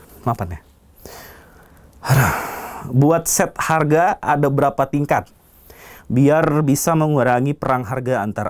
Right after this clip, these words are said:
agen dan reseller plus persentasenya. Ini saya belajar di ini Om Sofian. Saya belajar di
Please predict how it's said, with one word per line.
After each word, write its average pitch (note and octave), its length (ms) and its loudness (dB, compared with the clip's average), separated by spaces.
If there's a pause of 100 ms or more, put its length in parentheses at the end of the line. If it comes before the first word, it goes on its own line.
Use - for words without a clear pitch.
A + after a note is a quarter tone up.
agen A2 400 -4
dan G2+ 160 -4
reseller G2+ 480 -8
plus G#2 240 -6 (480)
persentasenya. G2+ 640 -6 (320)
Ini E3+ 160 4
saya A#3 160 4
belajar E3 320 4
di C3+ 240 0
ini C#3 80 -4
Om A2 240 -2
Sofian. G2 400 -4
Saya D#3 80 0
belajar A#2+ 480 2
di G2 320 -6